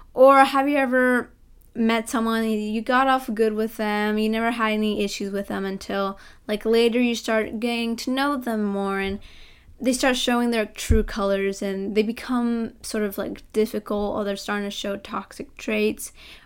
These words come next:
or just things, maybe that things that bother you. And sometimes I feel like confrontation or being that, like,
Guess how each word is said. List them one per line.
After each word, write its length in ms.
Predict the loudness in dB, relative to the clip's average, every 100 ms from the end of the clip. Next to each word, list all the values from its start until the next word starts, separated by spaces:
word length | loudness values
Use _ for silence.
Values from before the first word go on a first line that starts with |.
| -8
or 120 | -4 -2
just 260 | -4 -8
things, 260 | -2 -2 -2
maybe 260 | -2 0 -2
that 260 | -4 -8 -6
things 220 | -6 -4
that 240 | -6 -6
bother 420 | -4 -2 0 0
you. 560 | 0 0 0 0 -2 -6 -12 -20 -20 -20 -20 _ _ _ -20 _ _ -4
And 140 | -2
sometimes 540 | 0 0 0 0 0 0
I 60 |
feel 200 | 0 0
like 320 | 0 -4 -6 -18 _ _ _ -20 -20 -20 -20 _ _ _ _ -20
confrontation 1300 | -12 -2 -2 0 -4 -2 -2 -2 -4 -4 -4 -4 -4
or 400 | -4 -4 -4 -4 -10 -20 -12 0
being 400 | 2 4 2 0
that, 260 | 2 2 0
like, 520 | 0 -4 -6 -12